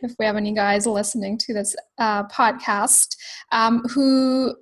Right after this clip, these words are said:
are interested in turning their creative passions into their own business? Um, and what, what would you say are the most important lessons you have learned on this creative,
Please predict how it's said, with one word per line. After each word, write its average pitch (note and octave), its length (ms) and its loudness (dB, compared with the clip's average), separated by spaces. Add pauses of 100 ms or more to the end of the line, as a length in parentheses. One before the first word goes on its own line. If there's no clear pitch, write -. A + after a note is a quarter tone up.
(140)
are A#3+ 240 4
interested C4 600 4
in A3 160 0
turning A3 480 -4
their G#3+ 480 -2
creative A#3 440 0
passions A3+ 540 2
into G#3+ 200 -6
their G#3+ 240 -6
own A3 200 -2
business? G3+ 760 -2 (800)
Um, G#3+ 580 -4 (500)
and A3+ 340 2
what, B3 400 2 (360)
what B3 200 2
would D#4+ 120 0
you D4+ 100 4
say A#3 380 4
are A3+ 160 2
the A3 120 0
most A3+ 540 2
important A#3 540 2
lessons A3+ 580 0
you A3+ 140 -2
have G#3+ 180 -4
learned G#3+ 580 -4 (220)
on G#3 240 -4
this - 640 0
creative, G#3+ 500 -4